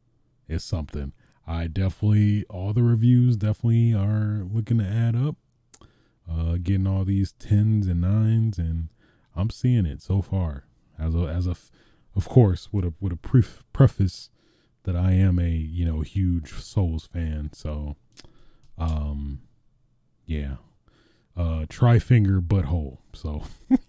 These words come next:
that's been, uh, I guess that's the new meme that's probably gonna, gonna, it seems to be growing from this, of the, uh, yeah, just the tri-finger butthole. So, yeah,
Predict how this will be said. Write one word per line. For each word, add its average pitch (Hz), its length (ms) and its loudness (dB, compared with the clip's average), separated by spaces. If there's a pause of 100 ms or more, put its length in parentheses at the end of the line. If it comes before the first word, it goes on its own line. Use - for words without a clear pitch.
(720)
that's 82 200 -8
been, 87 240 -2
uh, 82 300 -2 (520)
I 85 100 -4
guess 87 160 -2
that's 92 200 -4
the 98 120 -2
new 101 200 6
meme 98 320 4
that's 87 160 0
probably 95 300 0
gonna, 85 380 -2 (200)
gonna, 85 380 -4 (480)
it 82 200 -8
seems 98 320 0
to 85 60 -4
be 85 140 -2
growing 82 320 -6
from - 180 -12
this, 80 340 -8 (640)
of 82 180 -4
the, 82 180 -2
uh, 76 440 -6
yeah, 76 320 -8 (140)
just - 240 -14
the 76 360 -8 (280)
tri-finger 87 680 -4
butthole. 69 800 -12
So, 67 480 -14 (1300)
yeah, 90 360 -8